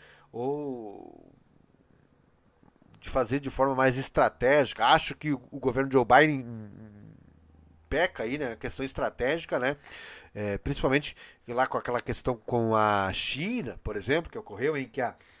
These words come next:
a Nancy Pelosi desobedeceu uma ordem direta, inclusive do Biden, pra não ir a Taiwan, e ela foi. E, então, é, enfim, eles precisam se acertar mais internamente pra depois cuidar do resto do mundo, né?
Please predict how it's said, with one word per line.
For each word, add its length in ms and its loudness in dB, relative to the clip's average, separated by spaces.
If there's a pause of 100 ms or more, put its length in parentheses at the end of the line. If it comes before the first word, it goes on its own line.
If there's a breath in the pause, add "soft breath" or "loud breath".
(160 soft breath)
a 160 -8
Nancy 240 0
Pelosi 500 2 (280 soft breath)
desobedeceu 680 2
uma 160 6
ordem 560 6
direta, 540 6
inclusive 320 -4
do 100 0
Biden, 320 4
pra 160 6
não 420 6
ir 160 8
a 80 10
Taiwan, 380 6
e 140 2
ela 180 2
foi. 560 6 (460 loud breath)
E, 560 8
então, 320 10 (560)
é, 600 -4
enfim, 240 -6
eles 320 -4
precisam 460 -2
se 120 2
acertar 640 6
mais 480 4 (220 loud breath)
internamente 800 6
pra 100 4
depois 360 2
cuidar 260 2
do 60 2
resto 180 2
do 100 2
mundo, 360 2
né? 260 6